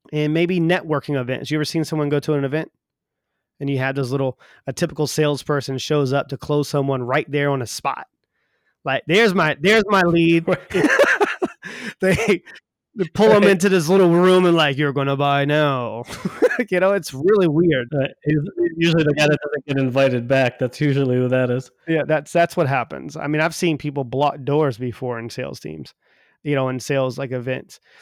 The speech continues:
Speaker 1: They aim to persuade any prospect in a room to do business with them, and many of you can pull it off. However,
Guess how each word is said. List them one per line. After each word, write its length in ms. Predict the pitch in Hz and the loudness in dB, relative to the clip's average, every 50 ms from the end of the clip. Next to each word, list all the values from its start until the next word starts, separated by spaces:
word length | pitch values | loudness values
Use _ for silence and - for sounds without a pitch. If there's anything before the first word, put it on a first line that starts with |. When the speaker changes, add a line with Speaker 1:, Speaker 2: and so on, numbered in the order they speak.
| - _ _ _ - | -20 _ _ _ -2
Speaker 1:
They 140 | 165 170 | 0 0
aim 220 | 165 185 202 233 240 | 2 2 2 2 0
to 100 | 196 214 | 0 0
persuade 520 | 175 175 - - - 175 202 208 190 165 131 - | -2 -2 -4 -4 -4 -2 0 2 2 0 0 0
any 240 | 185 214 247 277 247 | -2 -2 -2 -2 -6
prospect 560 | - - 196 185 180 175 - - 151 143 - | -6 -4 -2 -2 -2 -2 -4 -6 -8 -6 -4
in 160 | 160 165 170 | -2 -2 0
a 80 | 170 151 | 0 0
room 340 | 135 135 165 175 151 131 123 | 0 0 0 0 0 0 -2
to 80 | 131 | -4
do 180 | 127 127 147 143 | -4 -4 -4 -4
business 480 | 127 120 151 160 143 147 143 127 - - | -2 -2 -2 -2 0 -2 -4 -4 -4 -6
with 160 | 127 120 - | -10 -10 -10
them, 260 | - 127 127 131 143 - _ _ _ _ _ - | -14 -18 -16 -16 -18 -20 _ _ _ _ _ -6
and 200 | 156 151 147 156 | -4 -2 0 0
many 260 | 180 233 277 262 208 | 0 0 0 2 0
of 160 | 165 147 127 | 0 0 -2
you 340 | 127 127 127 127 135 170 190 _ _ _ _ _ - | -4 -4 -4 -4 -4 -4 -8 _ _ _ _ _ -6
can 200 | - 165 165 160 | -4 -4 -4 -4
pull 320 | - - - 220 220 202 | -4 0 2 2 4 4
it 60 | 185 | 6
off. 500 | 175 196 180 131 120 143 165 - - _ _ _ _ _ _ _ _ _ _ _ _ _ _ _ | 6 4 4 4 0 -4 -8 -12 -18 _ _ _ _ _ _ _ _ _ _ _ _ _ _ _
However, 720 | - - 131 139 147 214 294 269 170 151 139 139 170 175 | -4 -2 0 2 2 2 2 2 2 2 2 0 0 -4